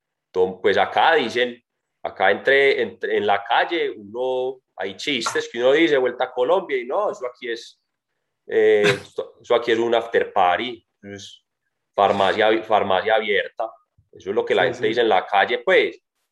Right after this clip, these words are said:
Speaker 1: No sabe uno, pero si, si el, si el río suena, piedras lleva, y, y más en carreras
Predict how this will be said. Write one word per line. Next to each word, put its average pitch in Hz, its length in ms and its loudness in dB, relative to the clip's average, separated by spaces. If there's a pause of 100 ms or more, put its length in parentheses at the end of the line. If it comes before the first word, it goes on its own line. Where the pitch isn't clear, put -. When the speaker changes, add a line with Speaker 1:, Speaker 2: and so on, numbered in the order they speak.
(400)
Speaker 1:
No 82 160 -12
sabe 87 300 -2
uno, 85 360 -10
pero 92 200 -2
si, 95 280 -8
si 110 140 -4
el, 110 340 0
si 120 140 -4
el 113 140 0
río 143 540 0
suena, 165 380 -2 (440)
piedras 104 320 -2
lleva, 151 320 2
y, 98 580 -12
y 113 140 -6
más 104 220 2
en 120 100 2
carreras 107 600 -2